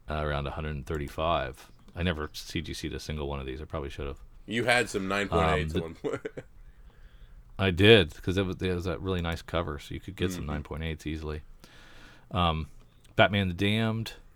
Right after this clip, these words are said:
Speaker 1: still, uh, selling around fifty dollars, and grades are coming in at one seventy-eight.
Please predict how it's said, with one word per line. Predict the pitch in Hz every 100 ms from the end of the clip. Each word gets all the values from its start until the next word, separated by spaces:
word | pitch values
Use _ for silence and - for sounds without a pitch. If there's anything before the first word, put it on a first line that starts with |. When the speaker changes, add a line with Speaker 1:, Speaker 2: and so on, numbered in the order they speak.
| -
Speaker 1:
still, | - - 98 98 98 98 101 110
uh, | - 85
selling | - 95 85
around | 82 85
fifty | 90 90 - 87
dollars, | 90 92 98 98 98 - - - - - - - - - -
and | 82 80 80
grades | 82 80 82 80
are | 82
coming | - 85 82
in | 80 80
at | 76
one | 82 80
seventy-eight. | - 80 76 73 80 95